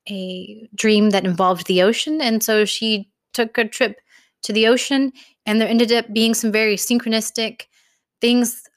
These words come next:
along that, uh, real trip that coincided with the significance of the dream. So again, I really encourage you to read the book for yourself. Um, hopefully these exercises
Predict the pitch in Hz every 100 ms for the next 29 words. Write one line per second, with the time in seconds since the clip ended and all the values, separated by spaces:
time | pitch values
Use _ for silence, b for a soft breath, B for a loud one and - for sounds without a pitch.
0 | - 202 214 220 233 208 190 190 190 -
1 | - - 208 185 170 - - 202 _ _
2 | _ _ _ 202 185 214 220 - 190 190
3 | _ _ b b _ _ 202 202 196 190
4 | - - - _ _ _ _ - 220 220
5 | 220 - 196 202 196 190 208 202 202 190
6 | - 196 208 208 220 202 190 190 165 175
7 | 185 185 170 180 _ b b b b -
8 | - 185 180 175 240 277 269 220 233 269
9 | 294 285 254 254 220 240 240 240 220 -
10 | 220 208 208 202 233 226 202 220 214 214
11 | - _ _ 220 220 - 220 208 208 -
12 | _ b b b b 208 190 196 247 269
13 | - 294 254 254 226 226 233 - 208 -
14 | 233 226 208 202 196 208 208 -